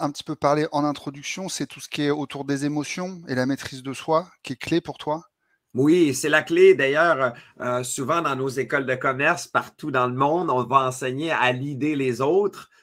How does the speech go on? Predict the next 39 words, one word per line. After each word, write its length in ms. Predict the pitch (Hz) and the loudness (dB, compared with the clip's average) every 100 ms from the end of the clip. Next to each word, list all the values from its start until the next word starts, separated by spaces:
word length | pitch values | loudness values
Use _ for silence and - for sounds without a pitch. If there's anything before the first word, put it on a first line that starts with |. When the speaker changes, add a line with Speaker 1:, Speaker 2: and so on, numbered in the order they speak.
| _ | _
Speaker 2:
Mais 100 | 127 | -10
je 100 | 123 | -4
pense 280 | 147 160 160 | -2 -2 -2
que 100 | 139 | -4
la, 500 | 127 123 120 120 107 - _ - | 0 2 4 2 -2 -10 _ -10
euh, 260 | 117 120 120 - - | -8 -8 -10 -10 -12
le, 140 | 113 117 113 - _ | -12 -12 -14 -18 _
je 100 | - | -14
pense 280 | 113 156 156 | -4 -4 -2
que 60 | 139 | -4
le 120 | 123 | -4
plus 100 | 139 | -4
grand 220 | 139 151 | -2 -2
défi 280 | 139 135 156 | -2 -6 -10
qui 140 | 143 | -4
attend 240 | 123 131 131 | -4 -2 -6
tout 140 | 156 | -4
le 60 | 139 | -4
monde 220 | 147 139 | -4 -6
qui 120 | 135 | -8
nous 200 | 127 120 | -6 -4
écoute 300 | 127 156 117 | -4 -4 -4
en 100 | 123 | -4
ce 140 | 123 | -4
moment, 320 | 120 117 131 147 | -4 -2 -2 -4
toi 360 | - 123 127 | -2 2 4
et 80 | 127 | 4
moi 280 | 117 127 131 | 2 0 -2
inclus, 520 | 123 123 107 127 151 190 _ | -2 -6 -6 -4 -2 -4 _
c'est 180 | - 143 | -12 -10
de 60 | 123 | -4
se 100 | 139 | -2
leader 360 | 127 123 123 | -2 0 -2
soi-même 580 | 139 - 120 139 135 117 110 | -2 -2 -2 0 -2 -4 -8
avant 280 | - 123 131 | -4 -2 0
de 60 | 117 | 0
leader 300 | 117 117 127 | -2 0 2
les 220 | 117 110 | 2 2
autres. 240 | 127 113 | 0 -2